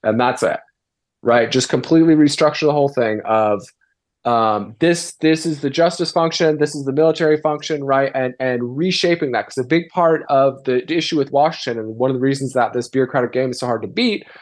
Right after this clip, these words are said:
is because it's so complicated, and there's so many little loopholes and bells and the friends of friends, right? So restructuring how the game works in general will,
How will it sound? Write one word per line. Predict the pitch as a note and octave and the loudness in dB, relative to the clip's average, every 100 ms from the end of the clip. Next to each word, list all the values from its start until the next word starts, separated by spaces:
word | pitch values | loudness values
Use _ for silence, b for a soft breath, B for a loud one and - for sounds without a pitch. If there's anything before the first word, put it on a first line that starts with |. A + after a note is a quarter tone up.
| B B _ - | B B _ 0
is | D#3+ D#3+ | 0 4
because | F#3 G3 | 2 4
it's | E3+ - | 2 2
so | F#3+ F3 | 2 2
complicated, | - - F3+ C#3+ B2+ A2 G#2 | 2 0 2 0 2 0 0
and | A2 | -2
there's | A#2 A#2 - | 0 0 4
so | D3+ | 4
many | D#3 D3+ D3+ | 6 4 6
little | D3 C#3 C#3+ | 6 4 2
loopholes | G#3+ - G#3 G3 F#3+ | 0 2 2 2 0
and | C#3+ | 0
bells | E3 F3+ F#3 F3+ | 4 6 4 2
and | A#2+ | -8
the | C#3 - | -10 -2
friends | F#3+ F#3+ F#3+ F3+ | -2 0 -4 -6
of | D#3+ | -4
friends, | F#3 G#3 G3+ F#3+ | 0 0 0 -4
right? | F3+ D#3+ D3+ | 0 0 0
So | - D3+ D3 C#3+ b b b _ _ _ _ _ C3 | 0 0 0 -2 b b b _ _ _ _ _ -14
restructuring | C#3 G#3 A3 - G#3+ A3 - F#3+ E3+ | -4 -2 -2 0 0 0 0 -2 0
how | F3+ F3 | 0 0
the | D#3 | 0
game | C#3 D#3 D#3 | 0 2 2
works | C3 D3+ D3 C3 - - | -2 0 0 -2 -12 -10
in | D3 C3+ | -6 -4
general | C3+ D3+ D3+ G#2+ G2+ G2+ - _ _ _ | 0 0 2 2 2 0 -8 _ _ _
will, | C3 D3 C#3+ C#3 C3+ B2+ | 0 2 4 4 2 0